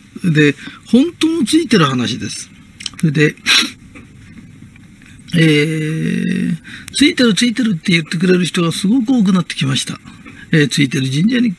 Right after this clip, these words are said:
来てくれる方も多くなってきました。えー、ところがですね、えー、ついてる神社に来てくれて、一例ですよ。えー、みんな、ひとりさんに会えるかな？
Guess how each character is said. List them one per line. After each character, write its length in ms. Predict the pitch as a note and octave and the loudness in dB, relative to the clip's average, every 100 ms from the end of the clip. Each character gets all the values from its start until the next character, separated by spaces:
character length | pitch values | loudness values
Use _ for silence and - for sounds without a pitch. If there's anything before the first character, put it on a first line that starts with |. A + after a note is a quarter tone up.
| - | -10
来 80 | - | -4
て 140 | E3+ | -2
く 80 | D3+ | -2
れ 100 | C#3+ | -6
る 80 | C#3 | -6
方 280 | D#3 F#3+ | -6 0
も 160 | A3 F#3+ | 0 0
多 20 | |
く 120 | C#3 | -2
な 100 | D#3 | -6
っ 20 | C#3 | -8
て 140 | - | -10
き 100 | D3 | -8
ま 100 | C3+ | -6
し 140 | - | -8
た。 120 | - - - - - - - - | -8 -12 -12 -10 -10 -10 -8 -2
え 320 | C#3+ C#3 B2 | 0 0 -2
ー、 20 | |
と 160 | - C#3 | -4 -2
こ 140 | F3+ | 2
ろ 120 | G#3 | 2
が 140 | F3 C3 | 0 -2
で 100 | - | -6
す 160 | - | -2
ね、 160 | C#3+ C3 - - E3+ | 0 0 -4 -10 -6
え 300 | G#2 D#3 D#3 | -4 -4 -6
ー、 20 | |
つ 140 | - | -2
い 60 | F3+ | -2
て 120 | F3+ | 2
る 60 | G#3+ | 2
神 240 | A3+ A#3+ | 4 4
社 80 | A#3+ | 4
に 100 | E3+ | 2
来 80 | - | 0
て 120 | D3+ | -2
く 100 | C#3+ | -2
れ 100 | C3 | -2
て、 260 | - C#3+ - - - - - - - - - - - - | 0 0 -2 -12 -20 -20 -20 -20 -20 -20 -14 -14 -14 -4
一 180 | - - | 0 2
例 160 | G#3+ A#3+ | 2 2
で 140 | C4+ | 0
す 100 | - | 0
よ。 100 | F#3 - - - - - - - - - - - - | -4 -6 -20 -20 -20 -20 -18 -14 -14 -14 -18 -8 2
え 60 | |
ー、 1300 | D#3 D3+ D3 C#3+ C#3+ C#3+ D3 G#1+ - - - - - - - - - - - | 4 4 4 2 0 -2 -2 -2 -4 -4 -4 -6 -6 -8 -14 -18 -20 -20 -2
み 120 | C3 | 0
ん 100 | C3+ | 2
な、 180 | C#3+ C3+ - - - - - - | 0 -2 -10 -20 -20 -20 -20 -10
ひ 100 | - | 2
と 80 | G3+ | 4
り 80 | |
さ 120 | A3 G3+ | 4 2
ん 40 | |
に 60 | C#3 | 2
会 160 | B2+ | 2
え 20 | |
る 80 | G3 | 0
か 140 | A3 G3+ | 2 2
な？ 200 | G3+ | 0